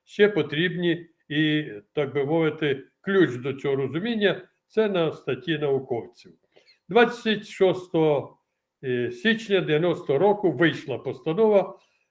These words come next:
е, про голод тридцять другого тридцять року в Україні та публікацію пов'язаних з ним документів.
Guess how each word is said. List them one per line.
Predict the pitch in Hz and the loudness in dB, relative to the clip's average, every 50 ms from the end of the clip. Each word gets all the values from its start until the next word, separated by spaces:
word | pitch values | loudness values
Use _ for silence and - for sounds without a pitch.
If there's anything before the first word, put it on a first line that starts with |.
| _ _ 170 | _ _ -10
е, | 170 175 170 - _ | -10 -10 -12 -2 _
про | 190 196 180 156 | 8 8 8 8
голод | 135 170 180 170 160 156 147 123 - - - _ _ | 8 6 6 6 6 4 4 2 -2 -8 -16 _ _
тридцять | - 160 165 160 160 - 160 139 | 2 2 2 2 0 -4 -8 -6
другого | 135 151 151 147 135 139 | -2 0 0 0 0 0
тридцять | - 170 135 123 131 - _ 143 | -4 -6 -6 -8 -10 -12 _ -6
року | 131 139 135 123 123 - 135 113 | -4 -4 -4 -4 -4 -8 -10 -10
в | |
Україні | 113 117 - 113 120 139 165 220 214 208 196 190 - - - _ _ _ | -8 -8 -8 -8 -8 -6 -6 -4 -2 -2 -2 -2 -4 -10 -20 _ _ _
та | 196 202 | 4 4
публікацію | 196 196 180 156 160 151 143 - 185 208 202 208 - 208 190 196 | 4 2 -2 -2 -2 -4 4 8 8 8 8 6 4 0 0 2
пов'язаних | - 139 127 135 156 170 170 156 165 165 165 165 156 135 120 | 0 0 0 2 0 0 0 0 -4 -4 -2 -4 -4 -4 -8
з | 117 | -8
ним | 123 135 147 143 135 135 - _ _ _ _ _ | -6 -4 -4 -4 -4 -8 -14 _ _ _ _ _
документів. | - 147 139 151 156 131 131 120 110 104 101 - - 92 87 | -8 -6 -4 -2 -2 0 -2 -2 -2 -6 -8 -12 -16 -18 -18